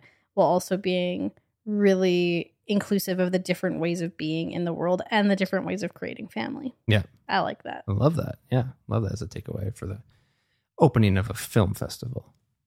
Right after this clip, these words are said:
Speaker 1: The next one we watched was a documentary. We watched two documentaries this week. And I'm pretty excited to talk about this one because it has somebody that I'm a pretty big fan of heavily featured in it. So the documentary is called Revival sixty-nine, The Concert That Rocked the World. And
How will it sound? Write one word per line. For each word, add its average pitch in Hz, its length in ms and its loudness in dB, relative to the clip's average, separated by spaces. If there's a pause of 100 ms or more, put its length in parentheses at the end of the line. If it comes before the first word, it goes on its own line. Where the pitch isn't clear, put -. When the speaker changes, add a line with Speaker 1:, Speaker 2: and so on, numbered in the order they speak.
(1040)
Speaker 1:
The 294 120 12
next 330 280 12
one 370 100 12
we 339 100 12
watched 226 500 10
was 247 140 6
a 233 160 8
documentary. 208 560 6
We 185 100 2
watched 175 260 4
two 220 120 -2
documentaries 196 640 4
this - 160 -12
week. 170 360 -4 (960)
And 226 120 8
I'm 214 120 8
pretty 208 160 4
excited 180 260 2
to 190 60 -10
talk 180 200 2
about 180 120 4
this 175 160 -4
one 175 240 2
because 170 320 -4
it 135 160 -10
has 170 440 -2 (180)
somebody 190 460 -2
that 175 260 2
I'm 170 500 -2
a - 40 -10
pretty 208 180 -10
big 208 200 -6
fan 190 260 -2
of 185 360 -2 (420)
heavily 185 300 0
featured 175 360 -6
in - 100 -2
it. 240 320 0
So 185 680 2
the 208 140 -2
documentary 226 460 2
is 226 80 -2
called 202 280 0
Revival 196 380 2
sixty-nine, 180 720 -2
The 180 80 -2
Concert - 400 -4
That - 80 -6
Rocked 180 300 -4
the - 80 -4
World. 202 460 0
And 175 360 -2